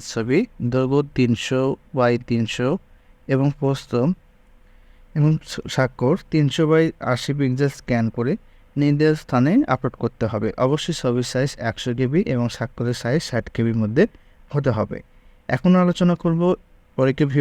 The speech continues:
বাবদ কত টাকা জমা দিতে হবে। সাধারণত টেলিটক প্রিপেইড মোবাইল নম্বরের মাধ্যমে দুটি এসএমএস করে পরীক্ষা ফি বাবদ এক থেকে চার নং পদের জন্য টেলিটক সার্ভিস চার্জ সহ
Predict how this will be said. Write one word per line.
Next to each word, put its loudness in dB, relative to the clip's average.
বাবদ 0
কত 2
টাকা 2
জমা -4
দিতে -4
হবে। 0
সাধারণত 0
টেলিটক 0
প্রিপেইড 0
মোবাইল 2
নম্বরের 0
মাধ্যমে -2
দুটি 0
এসএমএস 0
করে 4
পরীক্ষা -2
ফি -4
বাবদ 0
এক -4
থেকে 0
চার -2
নং 0
পদের -2
জন্য 0
টেলিটক 0
সার্ভিস -2
চার্জ -2
সহ -2